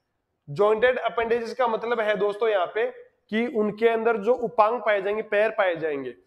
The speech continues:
वो पूरे जुड़े हुए होंगे। ठीक है, इस प्रकार से। और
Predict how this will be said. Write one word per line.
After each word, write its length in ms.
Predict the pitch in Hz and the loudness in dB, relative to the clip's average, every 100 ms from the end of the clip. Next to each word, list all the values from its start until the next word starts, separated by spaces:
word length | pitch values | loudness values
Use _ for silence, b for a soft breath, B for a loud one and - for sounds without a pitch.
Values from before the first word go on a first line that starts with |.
| _ | _
वो 100 | 170 214 | 2 2
पूरे 320 | 208 214 233 | 4 2 2
जुड़े 260 | 180 208 226 | 2 2 2
हुए 200 | 226 240 | 2 0
होंगे। 360 | 202 143 127 123 _ _ | 0 -2 -10 -18 _ _
ठीक 200 | - 208 | -6 -2
है, 100 | 254 240 - b b _ | 0 -2 -10 b b _
इस 100 | 190 | -18
प्रकार 340 | - 208 190 165 | -4 0 2 0
से। 140 | 156 135 - _ _ _ _ _ _ _ _ _ _ _ _ _ _ _ _ _ _ _ _ _ _ _ _ _ _ _ _ _ _ _ _ _ _ _ | -2 -10 -14 _ _ _ _ _ _ _ _ _ _ _ _ _ _ _ _ _ _ _ _ _ _ _ _ _ _ _ _ _ _ _ _ _ _ _
और 220 | 180 220 | 2 4